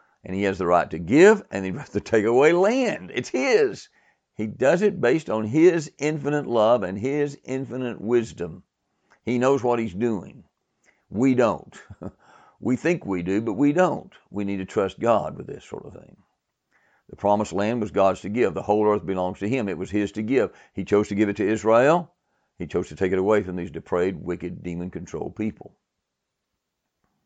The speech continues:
Now, the promise of this land was not a new promise, of course. This wasn't the first pro-, time God had ever given that promise to these people. Ever since God had called Abraham, that was at least five hundred years or so before this,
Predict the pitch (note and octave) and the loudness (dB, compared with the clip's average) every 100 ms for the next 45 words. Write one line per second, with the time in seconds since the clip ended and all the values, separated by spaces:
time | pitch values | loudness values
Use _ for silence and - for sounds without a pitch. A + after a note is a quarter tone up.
0 | _ _ _ _ _ _ _ _ _ _ | _ _ _ _ _ _ _ _ _ _
1 | _ _ - C#3 C3+ - _ _ D2 G1+ | _ _ 0 2 2 -2 _ _ -20 -14
2 | G#2+ G#2+ - D#3+ G#3 F3 C3+ A#2 A#2+ - | -8 -8 -2 2 2 2 0 0 0 0
3 | B2 E3 C3 A2 G#2+ G#2+ B2+ G#2 G2+ F#2+ | -2 -2 -2 -2 -4 0 0 0 -2 -4
4 | D#3+ F3+ A#2+ G2+ E2+ E2 A#2 A2+ A2 F#2 | 4 6 6 0 -6 -4 -4 -2 -2 -4
5 | F2+ - F#2 - _ - F#2 - G2+ F2+ | -10 -4 -4 -6 _ -10 -8 -2 -2 0
6 | F2+ F2+ E2 D#2+ E2 F2+ D#2 D2 - D3 | 0 -2 -2 -6 -4 -4 -4 -8 0 2
7 | F3+ A2 - D#2+ - - E2 - - - | 4 2 -6 -14 -12 -10 -10 -10 -20 -20
8 | _ _ _ - G#2 A2 F#2+ A2 G2+ G2 | _ _ _ -4 -2 -2 0 4 4 2
9 | F2+ E2+ A#2+ E3+ G2 F2 G#2+ A2 F2 E2 | 0 2 2 2 -2 -6 -8 -8 -8 -4
10 | C3+ F3 - G2 G2 F#2+ F2 E2+ D3+ B2+ | -2 -2 2 4 4 2 -6 -2 -2 -2
11 | F#2+ - E2+ D#2+ D#2+ D#2+ F2+ - | -4 -4 -4 -6 -8 -6 -6 -6